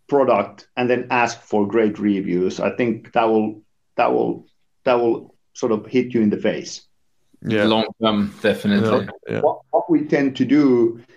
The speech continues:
Speaker 1: is really to just explain what our brand and our product is, be very transparent about it. W-, for us, for example, this sort of, sort of sustainability,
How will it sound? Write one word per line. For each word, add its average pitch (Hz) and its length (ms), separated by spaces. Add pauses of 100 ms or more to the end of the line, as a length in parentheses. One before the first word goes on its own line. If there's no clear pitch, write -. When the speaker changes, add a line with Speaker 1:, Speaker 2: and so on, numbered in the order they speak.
(160)
Speaker 1:
is 117 220
really 123 320
to - 120
just 120 300 (120)
explain 135 720
what 123 280
our 113 180
brand 120 400
and 107 100
our 107 100
product 104 480 (100)
is, 151 320
be 117 400
very 127 260
transparent 117 720
about 117 380
it. 107 140
W-, - 320
for 107 220
us, 117 220
for 117 220
example, 110 480
this 104 200
sort 107 120
of, 113 140
sort 117 240
of 107 80
sustainability, 110 1120